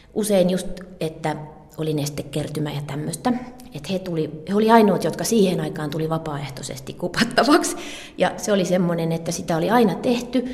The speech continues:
He oli, niin kun, ties tän jutun sieltä, sieltä, tota, omasta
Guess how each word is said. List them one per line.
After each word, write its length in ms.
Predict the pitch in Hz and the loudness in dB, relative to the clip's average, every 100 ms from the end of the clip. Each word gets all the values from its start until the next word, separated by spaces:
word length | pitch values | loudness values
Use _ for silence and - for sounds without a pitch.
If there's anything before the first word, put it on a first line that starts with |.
| - - | -10 -6
He 80 | 208 | 0
oli, 200 | 196 185 | 2 2
niin 160 | 180 175 | 0 -2
kun, 260 | 180 170 - - - - - | -2 -2 -4 -10 -14 -8 2
ties 280 | 196 175 | 2 2
tän 260 | - 170 160 | -2 -4 -2
jutun 300 | 185 175 156 | -2 -2 -6
sieltä, 400 | 143 156 143 147 - - - - | -4 -4 -4 -6 -10 -14 -16 -6
sieltä, 300 | 170 156 143 | -4 -2 -6
tota, 340 | 143 - 147 - - | -8 -6 -6 -4 0
omasta 440 | 185 147 - - | 0 0 -6 -10